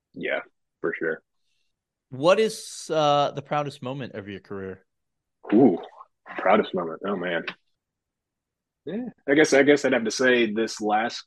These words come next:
Speaker 1: Christmas, we, uh, we worked a, uh, drive-by shooting. Uh, you know, some gang members were having their little feud thing, and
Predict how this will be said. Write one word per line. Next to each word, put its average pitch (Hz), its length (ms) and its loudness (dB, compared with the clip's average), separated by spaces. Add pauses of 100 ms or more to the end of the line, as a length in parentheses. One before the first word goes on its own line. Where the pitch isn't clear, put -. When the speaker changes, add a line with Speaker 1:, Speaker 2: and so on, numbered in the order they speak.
Speaker 1:
Christmas, 98 720 -4 (160)
we, 104 320 2
uh, 85 320 0 (240)
we 196 120 2
worked 104 260 2
a, 92 180 2
uh, 80 240 2
drive-by 101 420 4
shooting. 90 540 -2 (520)
Uh, 180 400 0 (260)
you 95 100 -8
know, 90 80 -6
some 87 280 -8 (340)
gang 85 260 -4
members 87 300 -2
were 87 100 2
having 87 240 0
their 85 160 2
little 85 260 -2
feud 87 260 -4
thing, 85 240 0
and 85 160 -6